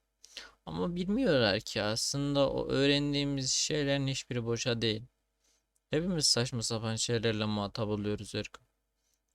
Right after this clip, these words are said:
Ama o öğrendiğimiz şeyin saçma olduğunun farkına bir gün varacağız ki o şeyin gerçek yüzünü öğrenmeye çalışacağız. Yani ben okula giderken ne fiziği ne kimyayı hiçbirini sevmezdim yani.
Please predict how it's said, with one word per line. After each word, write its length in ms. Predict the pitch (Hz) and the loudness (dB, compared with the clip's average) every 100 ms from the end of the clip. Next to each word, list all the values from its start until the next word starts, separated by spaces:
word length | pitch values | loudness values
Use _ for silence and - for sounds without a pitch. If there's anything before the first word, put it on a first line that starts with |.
| - | -6
Ama 260 | 127 120 | -2 -2
o 240 | - 156 - | 0 -2 0
öğrendiğimiz 720 | 135 143 156 165 165 175 190 | 0 2 2 0 0 0 0
şeyin 280 | - 160 151 | 0 0 2
saçma 480 | - 135 139 165 165 | 2 2 -2 -2 -2
olduğunun 640 | 151 147 160 160 156 143 | -2 0 -2 0 -2 -4
farkına 580 | - 139 131 - 147 139 | -4 -4 -2 -4 -4 -2
bir 60 | |
gün 260 | 143 151 147 | -2 -2 0
varacağız 580 | 147 170 185 - 277 - | 0 0 -2 -2 -4 -4
ki 260 | - 110 - _ _ - - _ _ | -4 -6 -8 _ _ -20 -20 _ _
o 140 | 127 135 | -2 2
şeyin 440 | - 156 170 151 | 2 2 2 2
gerçek 540 | 135 139 - 151 - | 2 2 2 0 -2
yüzünü 460 | 151 139 151 151 139 - | -6 -2 0 0 -2 0
öğrenmeye 640 | 123 131 135 143 147 147 143 | 2 2 2 2 0 0 0
çalışacağız. 800 | 127 110 - - 107 110 - - _ _ - - - _ | -2 -2 -4 -4 -4 -4 -6 -14 _ _ -20 -20 -20 _
Yani 340 | 131 156 160 147 | 0 2 0 2
ben 200 | 175 165 - | 0 0 -4
okula 400 | 123 - 156 165 | -8 -4 -2 0
giderken 600 | 143 139 135 - - - - - - _ - | 2 2 2 -2 -8 -8 -14 -20 -20 _ -2
ne 160 | 135 151 | 0 0
fiziği 460 | 156 147 147 147 | -2 -2 0 0
ne 100 | 151 | -2
kimyayı 520 | - 151 147 143 143 | -4 -4 -2 0 0
hiçbirini 460 | 147 - - 131 131 | 0 -2 -2 -4 -2
sevmezdim 680 | - 117 120 113 107 - 110 | -2 -2 -2 -4 -6 -8 -10
yani. 280 | 110 123 | -10 -12